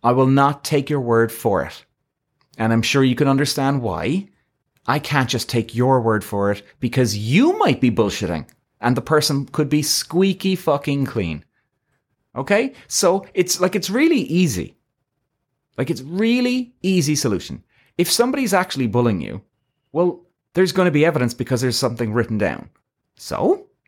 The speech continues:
take a screenshot. You have the proof. It's easy. And send it in. All right? So, guys, I'm gonna close up now. And in my closing, they're the Facebook groups. So, guys, if you are trying to get into a relationship or looking for a,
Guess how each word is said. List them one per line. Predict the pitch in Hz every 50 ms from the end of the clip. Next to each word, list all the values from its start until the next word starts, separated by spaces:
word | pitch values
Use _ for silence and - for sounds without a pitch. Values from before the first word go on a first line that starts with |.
| _ _ _ _ _ _ _ _ _ _ _ _ _ _ _ _ _ -
take | - 101 104 143
a | 180
screenshot. | - - 220 233 233 185 208 214 240 262 - - _ _ _ _ _ _ _ _ _ _ _ _
You | - 123 127
have | 113 120 131 143 165
the | 170 196
proof. | - 165 180 190 214 -
It's | 165 139 -
easy. | 139 131 131 175 208 214 - _ _ _ _ _ _
And | 123 151 190 190
send | - - 185 175 175
it | 165 123
in. | 104 78 76 - - _ _ _ _ _ _ _ _ _ _ _ _ _ _
All | - 123 143 160
right? | 190 - - 277 - - - _ _ _ _ _ _ _ _ _ - - _
So, | - - - 285 - - - _ _ _
guys, | - 180 202 185 151
I'm | 165
gonna | 175 185 180
close | 180 - 214 196 196 175
up | 165 -
now. | 113 113 113 160 247 269 - - - - - - - -
And | 143 175
in | 202 208
my | 190 165
closing, | - - 147 135 120 123 131 139 147 - - - - - _ - - _
they're | - 185 190 202
the | 190 190
Facebook | - 190 170 170 - - 175 -
groups. | 185 196 226 - - -
So, | - - 151 151
guys, | 147 151 151 143
if | 147 139
you | 143 147 147
are | 147 147 143
trying | 143 - 156 143
to | 135
get | 139 135
into | 139 135 131 - 127 120
a | 120
relationship | 120 117 120 120 120 - 127 - 151 147 -
or | 113 98 95
looking | 92 90 98 113 120 - 135 127
for | 117 - 117 113 110
a, | 110 107 104 101 98 95 -